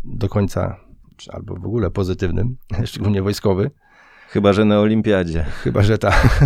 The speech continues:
Speaker 1: <laughs> zamach oszczepem. No, na pewno było to działanie autoratywne do, do pewnego stopnia i tutaj nie ma co wybielać marszałka i, i
Speaker 2: Czemu zdecydował się na tak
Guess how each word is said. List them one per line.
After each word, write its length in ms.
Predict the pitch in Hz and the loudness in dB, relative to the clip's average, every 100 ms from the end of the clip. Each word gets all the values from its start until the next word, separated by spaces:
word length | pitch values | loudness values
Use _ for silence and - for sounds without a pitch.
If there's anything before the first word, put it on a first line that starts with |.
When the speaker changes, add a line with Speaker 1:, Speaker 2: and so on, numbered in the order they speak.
| - 135 - - | 4 2 2 2
Speaker 1:
<laughs> 600 | - 110 - - - - | 2 0 0 -2 -4 -6
zamach 380 | 104 95 90 - - - | -4 -4 -4 -6 -8 -6
oszczepem. 540 | - - - 98 - 107 - 135 - 156 - - _ | -6 -4 -6 -6 -8 -10 -12 -12 -10 -6 -6 -6 _
No, 160 | 117 123 | 0 2
na 80 | 143 | 2
pewno 240 | 190 180 | 4 4
było 140 | 127 | 4
to 120 | 113 107 | 4 4
działanie 340 | 104 101 98 | 6 6 4
autoratywne 640 | 98 101 98 92 95 92 | 2 2 2 2 0 0
do, 380 | 87 92 92 50 50 50 - - - - - - | 0 0 -2 -2 -2 -6 -8 -14 -16 -16 -14 -12
do 160 | 107 104 | -8 -6
pewnego 340 | 98 98 98 | -2 -2 -4
stopnia 460 | 92 101 - 101 98 | -4 -6 -4 -2 -2
i 160 | - 98 | -4 -10
tutaj 320 | 113 95 98 - _ _ _ _ _ _ - - | -6 -4 -4 -10 _ _ _ _ _ _ -14 -12
nie 140 | 92 | -8
ma 140 | 95 90 | -8 -6
co 200 | - 98 | -6 -6
wybielać 420 | 104 113 92 87 | -4 -2 -4 -4
marszałka 680 | 95 90 95 92 98 92 - | -6 -4 -4 -2 -2 0 0
i, 100 | 95 | -4
i 300 | - 98 107 _ _ - - - - _ _ | -4 -8 -10 _ _ -20 -20 -20 -20 _ _
Speaker 2:
Czemu 220 | - 110 | 0 2
zdecydował 540 | 98 101 - 95 104 101 | 2 0 0 0 2 2
się 120 | 107 | 2
na 140 | 101 | 0
tak 320 | 90 95 - | 2 0 0